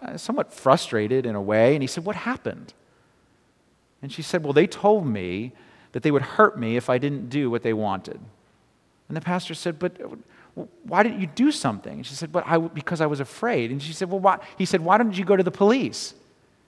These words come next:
And he said, "You don't understand. They are the police." Now, this is not a statement about all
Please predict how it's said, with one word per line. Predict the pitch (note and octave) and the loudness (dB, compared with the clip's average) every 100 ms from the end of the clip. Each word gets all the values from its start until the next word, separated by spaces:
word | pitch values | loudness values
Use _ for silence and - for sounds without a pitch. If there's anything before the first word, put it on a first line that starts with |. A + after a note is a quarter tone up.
| _ _ _ | _ _ _
And | C#3+ | -8
he | D3 | -6
said, | D#3 | -6
"You | D#3 | -4
don't | E3+ E3+ | -4 -4
understand. | D3 C3 - E3 D#3+ - A2+ - _ _ _ _ _ _ _ | -4 -6 -8 -8 -8 -10 -14 -20 _ _ _ _ _ _ _
They | C#3+ D#3+ - | -2 -2 0
are | D#3 F#3+ G2 | 2 2 2
the | F2+ | -4
police." | - G2+ B1+ - - - _ _ _ _ _ _ _ _ _ _ _ _ _ _ _ _ _ _ _ _ | -10 -10 -10 -14 -16 -18 _ _ _ _ _ _ _ _ _ _ _ _ _ _ _ _ _ _ _ _
Now, | E3+ | -6
this | G#3 | -4
is | D3 | -2
not | D3+ D3 | 0 0
a | |
statement | A#2 C3+ C3+ A2 | 0 -2 -2 -4
about | G#2 G#2 G#2 | -2 0 0
all | G#2 G2 G2 | 0 -2 -4